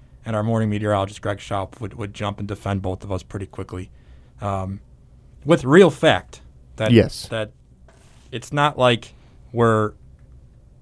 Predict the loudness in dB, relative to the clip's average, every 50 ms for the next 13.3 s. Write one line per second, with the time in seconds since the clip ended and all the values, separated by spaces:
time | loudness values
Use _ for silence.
0 | -16 -8 -6 -4 -2 -2 -2 -4 -6 -10 -18 -20 -20 -20 -20 -20 -20 -20 -20 -20
1 | -20 -20 -20 -20 -20 -20 -20 -20 -20 -20 -20 -20 -14 -4 -2 -2 -2 0 2 4
2 | 4 4 4 4 2 0 2 2 0 -2 -6 -20 _ _ -20 -20 -20 _ -14 -10
3 | -2 2 2 4 2 2 -2 -4 -4 -2 -2 -2 -2 -4 -6 -8 -4 -4 -4 -2
4 | 0 0 0 0 -2 -4 -2 0 2 2 2 2 0 -2 -2 0 0 -2 0 0
5 | 0 0 0 -4 -6 -4 -2 0 2 2 4 4 4 4 2 2 2 0 -4 -8
6 | -8 0 2 2 2 4 2 2 2 2 0 -2 -2 -2 -4 -4 -6 -6 -8 -10
7 | -10 -12 -14 -16 -18 -20 -20 -20 -20 -20 -20 -12 -2 4 4 6 6 6 6 6
8 | 4 4 4 6 6 8 8 8 6 4 0 -4 -6 -6 -8 -4 0 4 4 4
9 | 4 0 -6 -12 -10 -2 2 2 2 2 2 -4 -10 -12 -10 -2 4 6 8 8
10 | 8 8 6 6 6 8 6 4 4 2 -2 -2 -4 0 2 4 6 6 4 4
11 | 4 4 4 4 2 0 2 2 4 4 4 4 4 6 6 6 6 8 8 8
12 | 8 6 4 2 2 0 0 0 2 4 6 8 8 8 6 4 2 2 4 4
13 | 4 4 2 0 0 -2